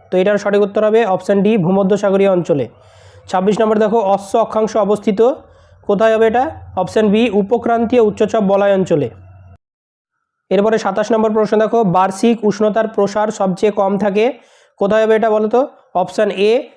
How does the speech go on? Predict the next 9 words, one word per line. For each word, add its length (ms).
নিরক্ষীয় 480
জলবায়ু 420
অঞ্চলে। 340
তারপরে 200
আঠাশ 300
নম্বর 200
দেখো, 240
মার্কিন 420
যুক্তরাষ্ট্রে 560